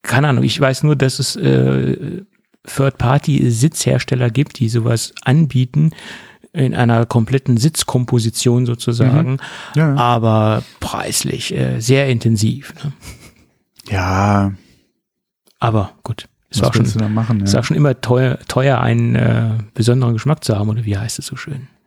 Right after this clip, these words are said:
Speaker 2: Mhm.
Speaker 1: Gut. Gut, dann schauen wir mal,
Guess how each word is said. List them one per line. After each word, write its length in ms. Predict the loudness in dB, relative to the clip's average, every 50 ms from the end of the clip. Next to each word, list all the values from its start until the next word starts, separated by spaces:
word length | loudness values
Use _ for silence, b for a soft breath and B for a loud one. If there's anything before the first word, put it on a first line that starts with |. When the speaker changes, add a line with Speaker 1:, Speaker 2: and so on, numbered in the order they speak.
| _ _ _ _ _ 0
Speaker 2:
Mhm. 320 | 2 2 2 2 0 -2 -6 _ _ _ _ _ _ _ _ _ _ _ _ _ _ _ _ _ _ _ _ _ _ _ _ _ _ _ _ -18 -12
Speaker 1:
Gut. 200 | -10 -10 -10 -10 -14 -18 B B B B B B B B B B B B B B B B B _
Gut, 300 | 0 0 0 0 -2 -14 -12 _
dann 180 | -4 -2 -2 -2
schauen 220 | -2 -2 0 2
wir 80 | 2 2
mal, 220 | 2 2 2 0